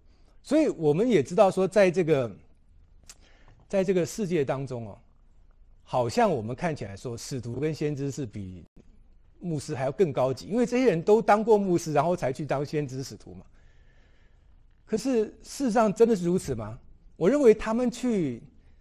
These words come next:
找一个先知或使徒的名分啊，加在自己身上，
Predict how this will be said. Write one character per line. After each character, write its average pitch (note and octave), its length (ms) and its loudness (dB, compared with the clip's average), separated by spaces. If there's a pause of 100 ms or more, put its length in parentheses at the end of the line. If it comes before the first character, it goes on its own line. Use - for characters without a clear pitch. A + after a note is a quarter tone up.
(260)
找 D#3+ 280 4
一 A3 40 4
个 G#3+ 160 8
先 A#3 300 4
知 A3 240 -6
或 G3 240 2
使 C3 240 -6
徒 C3+ 140 -4
的 D#3+ 80 -4
名 C3 260 -6
分 B2+ 240 -4 (500)
啊， - 120 -14
加 F#3+ 200 0
在 F#3 160 2
自 E3 160 -4
己 C3 80 -4
身 C3 240 -6
上， A2+ 220 -10